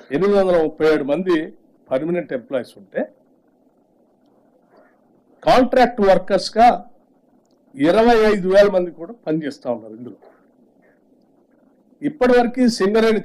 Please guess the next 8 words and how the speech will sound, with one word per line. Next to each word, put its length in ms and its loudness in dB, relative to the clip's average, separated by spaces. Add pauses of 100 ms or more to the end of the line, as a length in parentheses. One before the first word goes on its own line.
చరిత్రలో 480 -2 (1400)
ఎప్పుడు 320 0
లాభాలు 420 6
పంచినా 340 2 (120)
కూడా 200 2 (1200)
ఈ 100 0 (100)
రెగ్యులర్ 400 0
ఎంప్లాయీస్కి 480 0